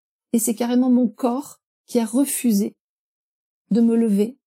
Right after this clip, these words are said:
pour aller travailler. Mais je ne pouvais pas, c'était épidermique. Il y avait quelque chose,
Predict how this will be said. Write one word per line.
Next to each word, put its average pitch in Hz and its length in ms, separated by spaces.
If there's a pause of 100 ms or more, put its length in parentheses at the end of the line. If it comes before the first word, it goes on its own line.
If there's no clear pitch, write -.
(140)
pour 214 160
aller 226 180
travailler. 208 540 (1700)
Mais 208 80
je 202 120
ne 240 140
pouvais 277 460
pas, - 300
c'était 226 500
épidermique. 233 880 (200)
Il 226 80
y - 20
avait 214 220
quelque 320 340
chose, 285 240